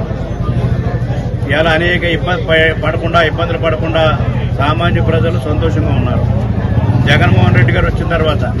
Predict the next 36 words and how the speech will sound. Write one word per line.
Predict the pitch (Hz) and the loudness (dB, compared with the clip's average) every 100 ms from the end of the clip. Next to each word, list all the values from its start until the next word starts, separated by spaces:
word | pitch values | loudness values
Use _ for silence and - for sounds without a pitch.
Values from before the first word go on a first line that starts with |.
| - - - - - - - 135 | -4 -4 -6 -6 -6 -8 -10 -8
మన | 147 | -4
ప్రజలకు | 147 160 190 175 | -2 -2 0 0
అన్నీ | 165 180 | 0 -2
కూడా | 180 180 | -2 -2
ఇబ్బందులు | 170 180 175 160 | -2 0 -2 -2
వచ్చినాయి. | - 151 - - - - - - - - - - - | -2 -4 -4 -6 -6 -8 -8 -6 -6 -6 -6 -6 -4
ఇవాళ | 147 170 | 0 0
అందుకే | 185 180 180 156 156 190 | 2 2 2 -2 0 0
ఇవాళ | 180 165 175 | 2 4 2
జగన్మోహన్, | 165 160 175 180 175 175 156 | 2 0 0 -4 -4 -4 -4
జగన్మోహన్ | 156 170 180 175 180 | -4 -4 -4 -6 -4
రెడ్డి | 170 165 | -4 -4
గారి | 170 | -4
ప్రభుత్వం | 165 156 156 170 175 | -4 -4 -4 -6 -4
దించాలని | 160 151 165 165 156 | -4 -2 -2 -2 -4
చెప్పి | 151 - 151 - - - - - - 127 | -6 -4 -4 -6 -8 -10 -10 -12 -10 -6
మూడు | 151 165 | -4 -2
పార్టీలు | 175 170 165 | -2 -2 -4
కూడా | 165 | -4
కలిసి, | 156 156 165 180 | -2 -2 -4 -4
అందులో | 160 160 170 165 151 - - - - | -4 -4 -2 -2 -4 -10 -12 -12 -8
మరి | 143 | -4
పవన్ | 165 165 175 | 0 0 0
కళ్యాణ్ | 180 175 170 | -2 -2 -2
గారు | 175 165 | -2 -2
కానీ, | 165 | -4
చంద్రబాబు | 170 160 160 165 160 | -2 -2 -2 -4 -4
నాయుడు | 165 | -4
గారు | 160 156 | -4 -2
కానీ | 160 165 160 151 - - - - | -2 -4 -6 -8 -10 -12 -12 -8
కొన్ని | 151 156 | -6 -4
సూచనలు, | 185 175 180 180 | -6 -6 -6 -4
సలహాలు | 160 160 165 165 | -2 0 0 -2
ఇచ్చారు. | 156 160 | -4 -4
దాని | 175 156 160 | -2 -2 -2
ప్రకారమే | 160 165 160 156 165 | -2 -2 -2 -2 -4